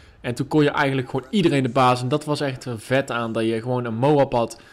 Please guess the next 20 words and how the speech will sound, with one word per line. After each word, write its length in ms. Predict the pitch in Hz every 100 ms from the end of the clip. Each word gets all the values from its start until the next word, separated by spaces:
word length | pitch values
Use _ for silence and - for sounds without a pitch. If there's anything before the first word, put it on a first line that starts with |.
| -
Specialist 580 | - - 175 - 135 120
bonus, 300 | 120 117 113
dat 140 | 135 147
maakte 340 | 170 165 147
het 140 | 139
spel 260 | - - 123
leuk, 240 | 127 131
M 120 | 120 113
W 60 |
drie. 300 | 113 110 110 - - -
Het 100 | -
spel 260 | - 190 156
was 140 | 139
ook 100 | 139
lekker 240 | 143 147 120
snel. 500 | - 139 143 123 123 - - _
Ehm, 260 | 123 117 110
heel 260 | 107 139 180
veel 140 | 139
s-, 160 | 123 -